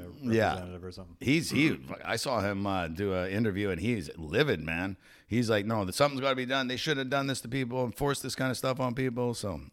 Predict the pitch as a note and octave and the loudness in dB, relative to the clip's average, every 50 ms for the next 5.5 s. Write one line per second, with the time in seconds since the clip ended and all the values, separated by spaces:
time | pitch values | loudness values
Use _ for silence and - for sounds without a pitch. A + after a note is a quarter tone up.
0 | _ - C#3 C3+ - C#3+ B2 - - D#3+ E3+ D#3+ C3+ A2+ A2+ G#2 - A#2+ A2+ G#2+ | _ -8 -8 -6 -6 -8 -8 -6 -8 -6 -4 -4 -4 -4 -6 -4 -4 -2 -2 -2
1 | G2+ G2 F#2+ A2 - - - - _ _ - - A2+ G#2+ A2 A#2 C3+ D#3 C#3 A2 | -4 -6 -10 -14 -18 -20 -20 -20 _ _ -12 -8 -6 -4 -4 -2 -2 -2 -2 -2
2 | G2+ G2 G2 F2+ F#2 F#2 F#2+ F#2+ F#2 F#2 F2+ E2 E2 E2+ G2+ G#2+ A2 A2+ A2+ A2 | -2 -4 -4 -6 -6 -6 -4 -4 -4 -4 -6 -8 -8 -6 -4 -2 0 2 2 2
3 | G#2+ G#2 G2 G2 F#2 E2+ - _ _ _ _ _ _ _ _ _ _ _ - - | 0 0 -2 -4 -6 -10 -14 _ _ _ _ _ _ _ _ _ _ _ -20 -20
4 | - - G2 F#2+ F2+ F2 E2+ E2+ E2 E2+ _ - - A2 F#2+ - - - A#2 A2+ | -18 -16 -14 -12 -12 -12 -12 -14 -14 -16 _ -14 -12 -12 -12 -10 -8 -6 -4 -4
5 | A2+ A2 G#2+ G#2 G2+ G2+ G2 - - | -2 -2 -2 -4 -6 -8 -10 -12 -18